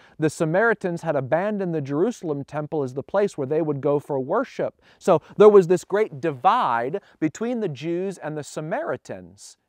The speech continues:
No one would have expected, in the Jewish way of thinking,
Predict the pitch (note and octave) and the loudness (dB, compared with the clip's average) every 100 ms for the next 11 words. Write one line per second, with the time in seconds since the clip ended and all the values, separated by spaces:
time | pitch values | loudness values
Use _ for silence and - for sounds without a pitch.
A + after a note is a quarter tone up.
0 | - E3+ G#3+ D#4 F#4 E4+ A#3+ A2+ A2 E3 | -12 -4 4 6 8 6 4 2 -2 0
1 | D#3+ D3 - - F#3 E3 _ A#2+ F#2 - | 0 -2 -8 -6 -4 -4 _ -10 -8 -8
2 | D#3 C#3+ C3 F3 E3+ - F3 C#3+ B2+ - | -6 -4 0 2 2 0 -2 -2 -4 -10
3 | C3+ - G#2 | -10 -10 -14